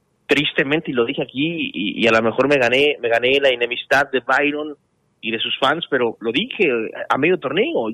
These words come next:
ya no ocupas a Byron, ya tienes que desprenderte de él, porque este chamaco que, que tiene seis, siete partidos ya de titular en el León, te está demostrando más, con lo poco que vi de Byron el torneo pasado, y lo que estoy viendo ahorita de Iván,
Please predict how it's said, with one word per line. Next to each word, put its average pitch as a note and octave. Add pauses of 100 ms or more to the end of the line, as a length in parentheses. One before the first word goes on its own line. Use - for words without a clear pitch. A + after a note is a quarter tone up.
ya E3
no G#3
ocupas -
a -
Byron, G2 (600)
ya C3 (140)
tienes G3+
que G3
desprenderte C#3+
de D3+
él, -
porque -
este -
chamaco D#3
que, A#2
que -
tiene D3+ (140)
seis, D3
siete D#3+
partidos C#3+
ya C3+
de D3
titular A#2+
en B2+
el B2
León, C3 (520)
te C3
está F3
demostrando -
más, F3 (200)
con B2+
lo B2+
poco A4
que C3+
vi C3+
de C3+
Byron B2+
el A2+
torneo A#2+
pasado, A#2+ (120)
y A#2+
lo A#2
que B2
estoy G3+
viendo F#3+
ahorita E3+
de A#2
Iván, A#2